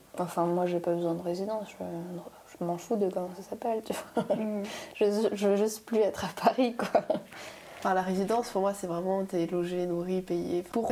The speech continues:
Speaker 2: créer un projet artistique et du coup t'es subventionné et tout pour pouvoir faire ce projet.
Speaker 1: Mm.
Speaker 2: Alors que la retraite, bon, c'est toi qui vas, euh, dans un coin perdu et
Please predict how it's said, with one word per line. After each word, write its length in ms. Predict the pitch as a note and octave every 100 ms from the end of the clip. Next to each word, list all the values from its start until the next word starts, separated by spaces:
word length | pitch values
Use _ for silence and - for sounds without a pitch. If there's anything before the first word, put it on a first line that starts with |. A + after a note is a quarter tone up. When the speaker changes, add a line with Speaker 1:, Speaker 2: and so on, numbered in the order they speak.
| A3
Speaker 2:
créer 240 | - A3
un 80 | G3+
projet 220 | G3 F#3+
artistique 520 | F3+ - - - A#3 A#3
et 80 |
du 100 | F3
coup 140 | F#3 A3
t'es 220 | - F#3
subventionné 600 | - F#3 E3+ E3+ F3 F#3
et 40 | F#3
tout 160 | -
pour 240 | A3 F#3+ F3+
pouvoir 300 | - - -
faire 160 | G3
ce 80 | -
projet. 380 | - G3+ G3 F#3+ - - - - -
Speaker 1:
Mm. 60 | G#3+
Speaker 2:
Alors 160 | G3+
que 60 | F#3+
la 60 |
retraite, 400 | F3+ F3 G#3+ G#3+
bon, 120 | F#3+ F3+
c'est 100 | -
toi 140 | F#3+
qui 120 | F#3
vas, 260 | E3+ D#3+ E3+
euh, 120 | E3+
dans 260 | F3+ F3+ F3
un 80 | E3+
coin 180 | -
perdu 500 | F3 F3 F3 F#3 G#3
et 180 | F#3+ E3